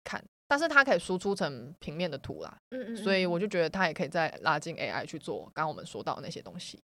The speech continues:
Speaker 1: 就是我自己的工具是这样。
Speaker 2: 了解。
Speaker 1: 嗯，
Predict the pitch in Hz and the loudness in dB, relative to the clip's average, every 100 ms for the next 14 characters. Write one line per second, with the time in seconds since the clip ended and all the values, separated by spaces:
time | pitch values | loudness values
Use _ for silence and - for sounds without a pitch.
0 | - 254 269 185 220 285 180 165 180 180 | -2 4 6 6 6 4 4 2 2 0
1 | 185 175 - - - - - _ - 254 | -4 -4 -6 -8 -10 -18 -20 _ -14 -8
2 | 247 240 247 - 262 214 - 226 185 156 | -6 -6 -8 -4 -2 0 -4 -2 -2 0